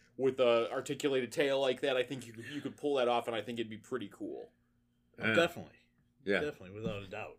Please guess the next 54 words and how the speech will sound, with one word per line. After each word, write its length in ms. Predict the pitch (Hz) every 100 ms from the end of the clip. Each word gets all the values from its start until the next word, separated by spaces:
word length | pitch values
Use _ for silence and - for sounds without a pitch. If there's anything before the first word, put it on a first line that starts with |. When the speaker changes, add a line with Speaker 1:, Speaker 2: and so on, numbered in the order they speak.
| _ -
Speaker 3:
Yeah. 200 | 101 90
Speaker 1:
And 100 | 143
I'd 100 | 139
like 140 | 147 143
to 40 |
see 160 | 123 131
Mac 240 | 131 123
Gargan, 300 | 143 123 123
'cause 120 | 120
he 80 | 123
was, 200 | 110 107
he 80 | 127
started 280 | 120 131 117
off 120 | 113
as, 80 | 107
like, 100 | 104
a 60 |
private 340 | 104 117 104 95
detective, 320 | 120 120 95
kinda 200 | - 113
Speaker 2:
Mac 60 | -
Speaker 1:
like 100 | 104
this 100 | 156
Speaker 2:
Gargan's 340 | 175 196 180
been 160 | 156 190
in 120 | 208
the 60 | 214
movie. 440 | 208 294 254 247 - _ _ _ _ _ _ _ _ _
Speaker 1:
That's 200 | 98 -
true. 300 | - 131 135 104 117
Uh, 300 | 117 107 104
and, 260 | 107 110 104
uh, 220 | 107 104
he's 160 | 104 107
the 80 | 110
guy 100 | 110
from 180 | 110
Break 220 | 104 107 -
the, 80 | 104
uh, 640 | 95 92 - 95 90 90
real 160 | 101 107
good 200 | 113 107
guy 160 | 101
from, 280 | - 95 92
uh, 160 | 90 85
Breaking 280 | 98 92 87
Bad. 140 | 87
I 40 |
can't 160 | 85 92
think 40 |
Speaker 2:
Yeah. 40 | 85
Speaker 1:
of 40 |
his 100 | 82
name. 120 | 82